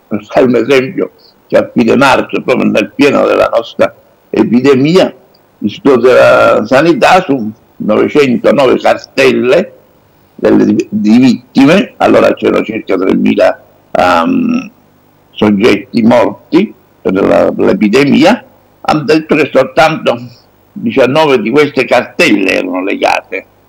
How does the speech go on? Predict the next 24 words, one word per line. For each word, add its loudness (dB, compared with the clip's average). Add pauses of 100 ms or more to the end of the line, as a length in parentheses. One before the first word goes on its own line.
(220)
a -6
una -2
morte -2
da 2
coronavirus -6 (300)
e -10
non 0
ad 0
altre -2
patologie. -4 (440)
E 2
ha 6
ripetuto 2
anche -4
il -4
ventuno -2
maggio -2
col -6
suo -2
bollettino, 0 (480)
questa 0
volta 2
avevamo 0 (220)
trentunomila 2